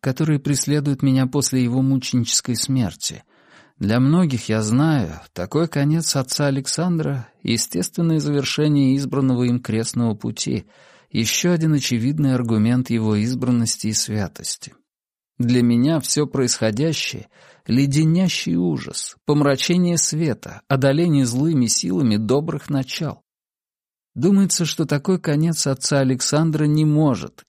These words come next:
и не должен служить аргументом подлинности его жизни и личности в целом.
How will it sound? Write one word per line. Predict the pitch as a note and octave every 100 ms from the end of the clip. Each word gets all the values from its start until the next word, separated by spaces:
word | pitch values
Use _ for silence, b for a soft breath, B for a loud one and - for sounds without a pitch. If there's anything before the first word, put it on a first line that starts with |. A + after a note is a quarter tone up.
| -
и | D#3+
не | D#3
должен | C#3+ B2 B2 C#3 C#3 C#3
служить | - B2 A2 G#2+ C3+
аргументом | A#2+ A2 G#2+ A#2 C3 B2+ A2
подлинности | G#2 A#2+ B2 A#2 A#2 - A#2+
его | A2 G#2+
жизни | F#2 G#2 C#3 B2 F2+
и | F2+
личности | G#2+ A2+ - A2 -
в | A2
целом. | - A2+ E2+ -